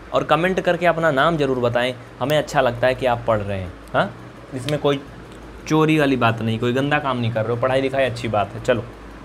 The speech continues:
अगला क्या है, विषम संख्याओं का घटाव हमेशा एक सम संख्या होती है। ठीक है, ओके, लिखो,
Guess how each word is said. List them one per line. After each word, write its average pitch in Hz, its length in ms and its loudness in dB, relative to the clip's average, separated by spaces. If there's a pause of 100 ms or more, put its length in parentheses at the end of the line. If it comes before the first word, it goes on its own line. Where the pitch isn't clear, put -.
(840)
अगला 147 280 6
क्या 165 180 0
है, 151 120 -6 (1040)
विषम 165 360 4
संख्याओं 180 480 2
का 170 120 2
घटाव 127 560 4 (600)
हमेशा 156 680 0 (120)
एक 147 260 0 (240)
सम 190 320 0
संख्या 120 420 -2
होती 107 360 -2
है। 110 80 -2
ठीक 151 160 0
है, 214 120 2 (460)
ओके, 196 240 0 (1300)
लिखो, 160 300 2